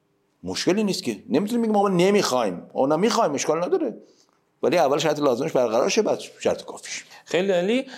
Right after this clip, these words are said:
Speaker 2: بحث دلار زدایی رو در واقع یک، اه، در واقع تعریفی ازش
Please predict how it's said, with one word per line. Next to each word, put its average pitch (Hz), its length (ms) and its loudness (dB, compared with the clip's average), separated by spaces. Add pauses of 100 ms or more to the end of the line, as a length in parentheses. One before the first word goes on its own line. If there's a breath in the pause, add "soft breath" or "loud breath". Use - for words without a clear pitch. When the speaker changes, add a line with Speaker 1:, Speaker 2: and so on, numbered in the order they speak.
(160 loud breath)
Speaker 2:
بحث 202 260 0
دلار 196 420 0
زدایی 190 460 -2
رو 226 380 0
در 175 160 2
واقع 180 220 0
یک، 208 300 -2
اه، 143 300 4 (540)
در 135 160 0
واقع 139 160 -4
تعریفی 151 640 -2
ازش 131 260 -6